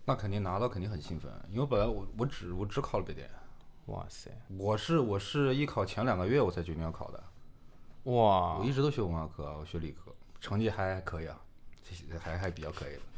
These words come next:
Speaker 1: 所以对高考，
Speaker 2: <laughs>
Speaker 1: 我忘了那个线是多少了，还是，还是怎么样一个设定，但我忘了，反正肯定不是那么难，肯定不像其他那种
Speaker 2: 嗯，嗯。
Speaker 1: 九八五那种学校那么难考，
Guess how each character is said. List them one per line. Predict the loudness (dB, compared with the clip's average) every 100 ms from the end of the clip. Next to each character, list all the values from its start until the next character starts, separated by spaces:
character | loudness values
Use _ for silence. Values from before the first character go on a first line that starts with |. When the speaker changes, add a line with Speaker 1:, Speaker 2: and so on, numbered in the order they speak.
| -8 -8
Speaker 1:
所 | -4 0
以 | 2 0 -2 0
对 | 2
高 | 4
考， | 4 2 0 -2 -4 -6 -4 -2 4 6 8 8
Speaker 2:
<laughs> | 6 4 2 2 2 0 -2 -6 0
Speaker 1:
我 | 6
忘 | 8 8
了 | 6
那 | 4
个 |
线 | 2 2 2
是 | 4
多 | 4
少 | 4 2 0 -6
了， | -8
还 | -8
是， | -10 -10 -8
还 |
是 | -6 -6 -8
怎 | -8
么 | -4
样 | -2
一 |
个 | 0
设 | 0
定， | 2 2
但 | 2
我 |
忘 | 4 4
了， | 4
反 | 2
正 | 2
肯 | 2
定 | 0 0
不 | 0
是 | 0 6 8
那 | 8
么 | 6
难， | 4 0
肯 | -2 -2
定 | -2
不 |
像 | 2 4
其 | 4 4
他 | 2
那 | 2
种 | 2 -2
Speaker 2:
嗯， | -6
嗯。 | -10 -12 -14 -14 -14 -14 -16 -14 -12
Speaker 1:
九 | -6
八 | -2 -2
五 | -2
那 | -6 -8
种 | -8 -10 -10 -12 -14 -12 -10 -6
学 | -2
校 | 0
那 | 0
么 |
难 | -2 -4
考， | -6 -10